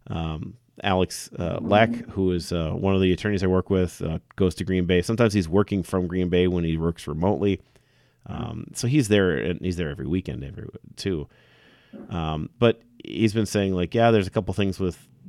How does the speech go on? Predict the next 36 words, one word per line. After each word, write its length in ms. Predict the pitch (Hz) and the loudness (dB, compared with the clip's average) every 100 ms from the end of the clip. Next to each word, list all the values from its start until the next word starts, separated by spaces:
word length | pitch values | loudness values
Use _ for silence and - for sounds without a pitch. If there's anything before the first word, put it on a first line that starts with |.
| 127 | -12
with 200 | 90 - | -10 -2
Love. 280 | 90 90 | 2 2
He 120 | 82 85 | 2 0
wasn't 360 | 85 82 78 - - - | 0 -2 -6 -12 -14 -10
excited 400 | 73 - 101 90 | -8 -2 0 2
with 180 | 80 | 0
his 120 | - - | -6 0
footwork, 520 | 139 104 127 120 - | 0 4 4 4 2
but 100 | 98 | -2
then 100 | 101 | 0
the 80 | 95 | 2
next 180 | 92 - | 0 0
day 140 | 101 | 0
he 100 | 85 | 0
shows 260 | - 98 87 | 0 0 2
up 120 | 90 | 0
and 80 | 82 | -2
he's 140 | 82 | -4
just 200 | - 80 _ _ _ - | -4 -6 _ _ _ -14
perfect. 360 | - 95 - - | -4 -4 -4 -2
You 100 | 101 | 0
know, 100 | 85 | 0
like, 160 | 87 | 0
everything 400 | - 98 110 104 | 2 2 4 4
seems 280 | 92 98 90 | 2 0 0
to 80 | - | -4
click 360 | - - 87 - | -6 -2 -2 -2
for 180 | - 80 | -6 -6
a 60 | |
day." 400 | 73 82 80 80 - - _ _ - - _ | -2 -2 -2 -4 -10 -20 _ _ -20 -20 _
Um, 320 | 110 95 92 - | -2 0 0 -4
it's 100 | 135 | 0
gonna 140 | 175 | 6
be 40 | 156 | 6
the 80 | |
consistency. 800 | 120 107 - 104 92 85 - - | 6 2 2 0 -2 -6 -6 -8